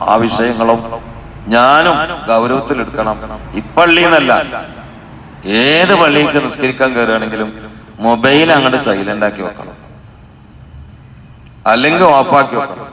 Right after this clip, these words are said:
കാരണം റബ്ബിനോട് മുനാജാത്ത് ചെയ്യാൻ വേണ്ടി പോവാണ്. ഹയ്യാൽ അസ്സലാ എന്ന് കേട്ടാൽ അലിയാര മുഖത്തിന്റെ കളർ മാറുന്നതാണ്. ഹയ്യാൽ അസ്സലാ എന്നാണ് കേട്ടാൽ അലിയാര മുഖത്തിന്റെ കളർ മാറുന്നതാണ്.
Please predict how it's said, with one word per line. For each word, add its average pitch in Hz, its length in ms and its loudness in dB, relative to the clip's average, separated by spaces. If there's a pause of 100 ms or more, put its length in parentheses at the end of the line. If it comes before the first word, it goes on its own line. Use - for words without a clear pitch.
(1160)
കാരണം 113 340 4
റബ്ബിനോട് 143 340 4
മുനാജാത്ത് 135 760 2
ചെയ്യാൻ 120 300 -2
വേണ്ടി 120 160 -4
പോവാണ്. 95 420 -8 (800)
ഹയ്യാൽ 143 480 4
അസ്സലാ 156 380 2
എന്ന് 160 120 0
കേട്ടാൽ 151 340 0
അലിയാര 143 520 2
മുഖത്തിന്റെ 147 520 -2
കളർ 131 340 0
മാറുന്നതാണ്. 113 520 -2 (1900)
ഹയ്യാൽ 143 360 4
അസ്സലാ 143 380 2
എന്നാണ് 151 220 4
കേട്ടാൽ 147 380 2 (640)
അലിയാര 147 540 4
മുഖത്തിന്റെ 147 600 0
കളർ 139 380 2
മാറുന്നതാണ്. 131 500 0